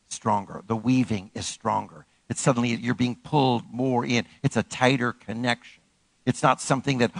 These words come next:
"Oh, in crisis, what's the name of God? Oh, well, how do I pray? Someone find that prayer. Someone call someone, someone, and I, 'cause I need a prayer, 'cause I mean," oh, no. You've been communing with God all along.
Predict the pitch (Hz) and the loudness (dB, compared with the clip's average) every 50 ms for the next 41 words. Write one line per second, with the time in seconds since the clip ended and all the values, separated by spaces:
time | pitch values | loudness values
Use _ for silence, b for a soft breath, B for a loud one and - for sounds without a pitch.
0 | B B 208 185 - - - 196 196 175 - 170 - - - B B B B 220 | B B 4 4 4 4 4 4 4 4 4 2 0 0 -2 B B B B 2
1 | 226 - - 214 208 202 202 202 196 147 196 190 196 190 202 190 - B 175 B | 4 6 6 6 8 8 8 6 6 6 6 6 8 8 6 4 4 B 2 B
2 | - 208 196 208 175 180 233 247 233 208 - - 226 214 220 233 226 - 208 - | 6 8 8 8 8 8 8 8 8 8 8 6 8 8 10 8 8 4 -2 0
3 | - - 277 269 220 - 240 233 233 214 202 165 - - - 175 147 123 113 B | 6 6 6 6 6 8 8 8 8 10 8 6 6 6 6 8 8 8 6 B
4 | 190 B B - 302 294 269 196 - 214 247 254 240 202 - - 226 202 185 165 | 0 B B 6 6 8 6 6 8 10 12 12 12 10 8 6 6 6 6 6
5 | - 196 175 160 151 151 135 - 202 170 202 220 202 202 - 254 254 202 - 233 | 6 6 6 6 4 2 2 -2 -2 0 0 0 0 0 -2 0 2 6 6 8
6 | 220 254 247 247 233 208 - - 226 226 196 - 185 220 214 208 196 - _ _ | 8 8 8 8 6 6 6 6 6 6 6 4 6 6 6 4 4 -2 _ _
7 | _ _ - 156 160 - _ - 180 196 190 147 98 _ _ _ _ _ _ _ | _ _ -8 -8 -8 -8 _ -6 -4 -2 -2 -4 -6 _ _ _ _ _ _ _
8 | _ _ _ _ _ _ _ _ _ - 165 156 135 120 104 - 101 98 110 117 | _ _ _ _ _ _ _ _ _ -4 -2 0 0 0 0 0 -4 -4 -2 -2
9 | 120 117 110 101 92 - - 123 127 143 143 98 82 80 76 76 76 76 92 135 | -2 -2 -2 -2 -4 -4 -4 -6 -4 -4 -2 -4 -4 -4 -6 -6 -6 -8 -8 -8
10 | 160 135 - | -10 -12 -14